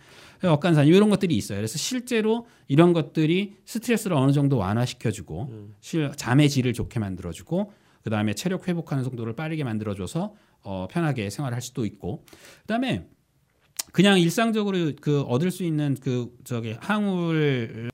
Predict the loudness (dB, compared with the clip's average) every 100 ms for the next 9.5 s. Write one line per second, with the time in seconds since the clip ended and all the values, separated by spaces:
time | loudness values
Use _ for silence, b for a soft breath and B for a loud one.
0 | -4 -4 0 0 0 -2 -4 -4 -4 -4
1 | -4 -8 -14 -18 _ -10 -6 -4 -4 -4
2 | -6 -8 -6 -4 -2 -2 -2 -2 -4 -6
3 | -6 -8 b b b b _ -4 0 4
4 | 4 4 2 0 -2 -2 -2 -2 -4 -4
5 | -4 -4 -6 -10 _ -10 -8 -8 -12 _
6 | -12 -4 4 4 4 2 2 0 -2 -2
7 | 2 2 0 -2 0 0 -2 0 -2 0
8 | -4 0 0 0 2 0 2 0 0 -2
9 | -2 -6 -10 -10